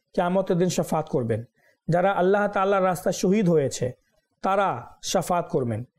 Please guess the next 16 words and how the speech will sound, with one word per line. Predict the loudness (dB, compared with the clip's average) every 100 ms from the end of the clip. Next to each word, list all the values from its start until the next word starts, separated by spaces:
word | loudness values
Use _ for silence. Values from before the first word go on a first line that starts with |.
| -4
এমনকি | 0 2 0 -2
ছোট | -2 -2 0 0
ছোট | 2 2 0
শিশুরা | 2 0 2 2 2 2
যারা | 2 2
বাচ্চা | 0 -2 0 0
অবস্থায় | 2 0 0 0
মারা | 2 0
গেছে | 0 -2 0 0 0 -8 _ _ _
তারাও | 0 2 2 2
কিয়ামতের | 0 0 0 2 2 2
দিন | 2 2 -2 _ _ -2
নিজের | 2 2
বাবা | 2 0 0
মার | 2 0
জন্য | 2 2 2 2